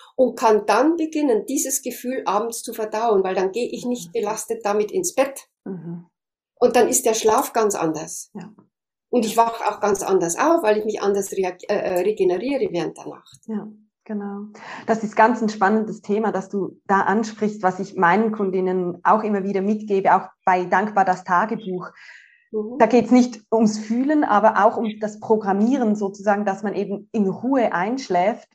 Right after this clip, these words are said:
Speaker 2: weil das Unterbewusstsein während der Nacht arbeitet. Und man, das konnte auch wissenschaftlich nachgewiesen werden. Man
Speaker 1: Ja.
Speaker 2: ist einfach so viel frischer am Morgen. Und deshalb finde ich das ganz einen wertvollen Input, den du da gegeben hast, das nochmals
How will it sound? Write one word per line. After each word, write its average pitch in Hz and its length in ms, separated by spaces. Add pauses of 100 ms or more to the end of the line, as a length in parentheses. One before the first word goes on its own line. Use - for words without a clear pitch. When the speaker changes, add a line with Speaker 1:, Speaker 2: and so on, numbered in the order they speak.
(120)
Speaker 2:
weil 214 640 (260)
das 214 180
Unterbewusstsein 214 800
während 208 320
der 185 100
Nacht 185 300
arbeitet. 185 640 (380)
Und 214 100
man, 214 280
das 208 160
konnte 220 280
auch 233 160
wissenschaftlich 262 580
nachgewiesen 185 680
werden. 175 420
Man 202 120
Speaker 1:
Ja. 202 160
Speaker 2:
ist 214 160
einfach 214 200
so 233 240
viel 233 160
frischer 262 460
am 170 160
Morgen. 170 340
Und 185 160
deshalb 208 320
finde 208 180
ich - 80
das 214 240 (360)
ganz 254 260
einen 240 120
wertvollen 214 480
Input, 254 380
den 196 120
du 190 80
da 185 120
gegeben 208 540
hast, 214 220
das 208 200
nochmals 214 400